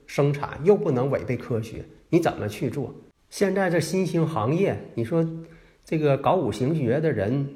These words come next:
他都不明白，他怎么去指导建设？这是不可能的。那么所以呢，乙未、丙戌、己酉、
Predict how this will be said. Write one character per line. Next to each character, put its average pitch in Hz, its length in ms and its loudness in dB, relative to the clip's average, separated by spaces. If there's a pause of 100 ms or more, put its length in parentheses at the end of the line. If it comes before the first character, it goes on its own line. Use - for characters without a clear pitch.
(160)
他 151 120 -4
都 147 100 4
不 147 140 0
明 107 280 -2
白， 147 180 -4
他 190 100 -4
怎 190 140 -4 (120)
么 127 80 0
去 165 260 0
指 107 280 -2
导 - 400 -6
建 120 260 0
设？ 107 160 -10 (580)
这 - 120 -4
是 214 80 0
不 214 120 0
可 - 200 -2
能 123 240 -6
的。 - 100 -14 (460)
那 196 80 2
么 165 100 4
所 180 180 2
以 180 80 4
呢， 143 180 4 (760)
乙 123 180 2
未、 185 240 4 (340)
丙 113 200 0
戌、 135 280 -2
己 139 300 0
酉、 - 80 0